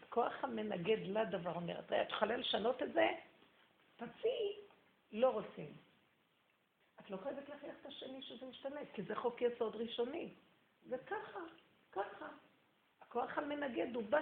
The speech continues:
כדי שבסוף הכוח שלישי תגידי ככה ותיכנסי בהכנעה, תשלימי ותחברי את שנייה, תחי ביניהם. מה קרה? אז יש כזה דבר, "זה לא נראה לי", אז זה דבר, "לא נראה לי, מפריע לי, מפריע לי". מה מפריע לך? רגע, זה לא הוא,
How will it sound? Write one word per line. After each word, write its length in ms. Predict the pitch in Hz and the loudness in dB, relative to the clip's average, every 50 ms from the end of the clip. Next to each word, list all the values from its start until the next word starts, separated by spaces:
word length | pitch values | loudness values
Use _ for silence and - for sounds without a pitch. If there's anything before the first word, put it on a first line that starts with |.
| 302 - | 6 4
כדי 220 | 262 226 254 240 | 2 4 4 2
שבסוף 440 | - 262 208 208 226 233 - 339 - | 0 2 2 2 2 2 2 0 0
הכוח 300 | - - - 214 214 - | 2 4 4 4 4 2
שלישי 380 | - - 262 233 - 330 330 - | -4 -6 -6 -4 -2 -2 -2 0
תגידי 340 | - 240 190 226 226 - 196 | 0 -2 0 -2 -2 -2 -4
ככה 300 | - - 233 220 - 254 214 | 0 2 0 0 0 -2 -6
ותיכנסי 500 | 226 190 220 - - 220 190 - - 254 | -6 -6 -8 -6 -4 -4 -4 -4 -6 -6
בהכנעה, 720 | 208 - 226 214 - - - 208 190 190 202 220 247 311 349 - - - - - - - _ | -4 -4 -4 -4 -6 -10 -8 -8 -8 -4 -4 -2 -2 -2 -4 -8 -12 -18 -20 -20 -20 -10 _
תשלימי 580 | - 190 - - 226 233 269 311 370 381 - - | 0 0 2 4 4 4 4 6 4 4 6 4
ותחברי 520 | 277 - - - - - - 233 311 453 523 523 | 2 4 4 2 6 6 4 8 10 10 10 10
את 60 | - | 8
שנייה, 200 | - 466 453 - - - - - - - - | 0 -2 -2 -2 -4 -6 -8 -14 -20 -8 -4
תחי 260 | 320 - - - 440 508 - | -2 0 4 6 6 6 10
ביניהם. 540 | 494 - 208 - 202 202 196 - 208 185 175 - - | 10 10 10 8 4 4 4 2 2 0 -2 -6 0
מה 180 | 247 262 277 - | 2 2 2 2
קרה? 320 | - - - - - - - - - - - _ _ - _ | 0 -2 0 0 0 -2 -2 -8 -14 -20 -20 _ _ -8 _
אז 80 | - 311 320 | -2 8 8
יש 180 | 440 440 - - | 8 8 8 6
כזה 200 | - 339 277 302 | 4 10 10 10
דבר, 300 | 247 233 214 233 226 208 | 10 10 8 8 8 8
"זה 60 | 240 | 8
לא 140 | 262 269 285 | 8 8 8
נראה 260 | 294 285 240 214 202 208 | 8 8 8 8 8 12
לי", 120 | 247 277 | 12 12
אז 80 | 294 - | 12 12
זה 60 | 480 494 480 523 | 8 10 10 12
דבר, 140 | 415 453 403 370 - - - - - - | 12 10 6 4 -2 -10 -14 -14 -10 0
"לא 140 | 262 302 320 | 2 2 2
נראה 200 | 330 302 247 277 | 2 2 2 2
לי, 100 | 294 311 | 0 2
מפריע 420 | 302 294 302 - - 320 302 302 | 0 0 0 0 0 8 8 8
לי, 100 | 302 302 | 8 10
מפריע 300 | 285 277 269 - - 254 | 6 4 4 6 6 6
לי". 120 | - - - | 6 6 2
מה 120 | 233 220 - | -2 -4 -4
מפריע 400 | - 247 - - - 190 175 - | -4 -6 -10 -8 -6 -4 -2 -2
לך? 140 | - - - - - - - _ - | -2 -4 -8 -12 -20 -20 -20 _ -8
רגע, 220 | 185 180 160 143 - - - - - - 170 | -8 -6 -6 -6 -8 -10 -16 -20 -18 -4 0
זה 100 | 202 220 | 2 4
לא 120 | 233 254 | 6 6
הוא, 360 | 269 277 233 208 208 202 170 | 6 6 4 2 0 0 -2